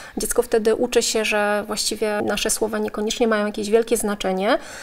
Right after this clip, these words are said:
To, co powinniśmy zrobić, to po prostu porozmawiać. E, zapytać dziecko, co je tak pochłania w sieci, co jest tak niezwykle fascynującego, czym się zajmuje, dlaczego spędza tam tyle czasu, e, i renegocjować sposoby używania.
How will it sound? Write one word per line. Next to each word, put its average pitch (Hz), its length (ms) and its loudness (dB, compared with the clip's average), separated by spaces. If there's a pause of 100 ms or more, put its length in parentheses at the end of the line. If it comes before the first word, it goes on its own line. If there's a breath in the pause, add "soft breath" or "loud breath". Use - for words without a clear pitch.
(200 loud breath)
To, 311 100 0
co 330 120 2
powinniśmy 285 680 6
zrobić, 269 380 4
to 285 100 0
po 277 120 -6
prostu 330 300 0
porozmawiać. 262 800 0 (480 loud breath)
E, 202 180 0
zapytać 220 520 2
dziecko, - 320 -6
co - 140 -2
je 220 120 0
tak 254 140 -4
pochłania 233 460 0
w 202 60 -6
sieci, - 360 -6 (100)
co 202 160 0
jest 208 180 0
tak - 240 0
niezwykle 233 400 4
fascynującego, 208 840 0
czym - 180 -4
się 233 160 -4
zajmuje, 214 600 4 (340 loud breath)
dlaczego 240 380 4
spędza 220 360 -2
tam 202 200 -4
tyle 196 240 -4
czasu, 190 500 -4 (500 loud breath)
e, 220 280 4 (120)
i 311 140 8 (320)
renegocjować 285 920 4
sposoby 254 480 0
używania. 254 640 -2